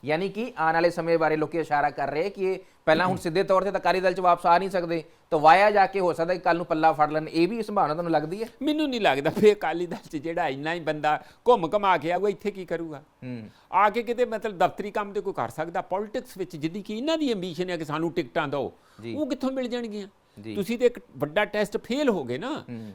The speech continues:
Speaker 2: ਫਿਰ ਤੁਸੀਂ ਆਉਣ ਦੀ ਜਗ੍ਹਾ ਫਿਰ ਦੂਜੀ ਜਗ੍ਹਾ, ਤੇ ਫਿਰ ਤੇ
Speaker 1: ਹੂੰ।
Speaker 2: ਡਬਲ ਪੈਨਲਟੀ ਹੋ ਗਈ।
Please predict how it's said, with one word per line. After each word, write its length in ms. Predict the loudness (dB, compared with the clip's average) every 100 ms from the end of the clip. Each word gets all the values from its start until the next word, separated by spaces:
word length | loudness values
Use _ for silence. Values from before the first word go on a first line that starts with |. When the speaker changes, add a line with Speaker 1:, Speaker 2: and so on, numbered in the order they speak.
| 0
Speaker 2:
ਫਿਰ 140 | 0
ਤੁਸੀਂ 340 | 0 -6 -8 -10 _ _ -2
ਆਉਣ 240 | 0 0
ਦੀ 140 | -2 0
ਜਗ੍ਹਾ 200 | 4 4
ਫਿਰ 220 | 4 0
ਦੂਜੀ 360 | 0 -6 -6 -4
ਜਗ੍ਹਾ, 320 | 0 0 -2 -10 _ _ -12
ਤੇ 60 |
ਫਿਰ 120 | -2 0
ਤੇ 140 | 2
Speaker 1:
ਹੂੰ। 60 | 4
Speaker 2:
ਡਬਲ 240 | 4 2
ਪੈਨਲਟੀ 500 | 0 0 -2 -2 -4
ਹੋ 100 | -2
ਗਈ। 180 | -4